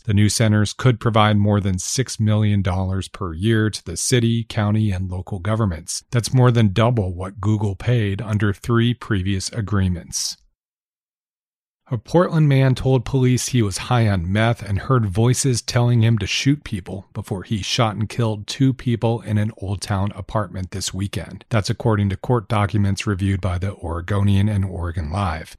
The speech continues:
Michael Van Dommelen pleaded not guilty to two counts of first-degree murder during a brief arraignment this week.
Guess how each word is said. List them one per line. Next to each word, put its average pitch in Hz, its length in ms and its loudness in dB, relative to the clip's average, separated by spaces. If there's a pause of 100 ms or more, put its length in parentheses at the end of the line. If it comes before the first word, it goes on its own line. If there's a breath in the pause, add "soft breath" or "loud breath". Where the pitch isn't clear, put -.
Michael 131 340 6
Van 120 280 8
Dommelen 104 500 6
pleaded 104 500 2
not 110 320 4
guilty 110 420 2
to 104 100 0
two - 260 4
counts 110 380 2
of 104 100 0
first-degree 101 680 0
murder 95 440 4
during 95 340 0
a 90 60 -2
brief 117 340 4
arraignment 107 520 2
this - 200 -4
week. - 360 -12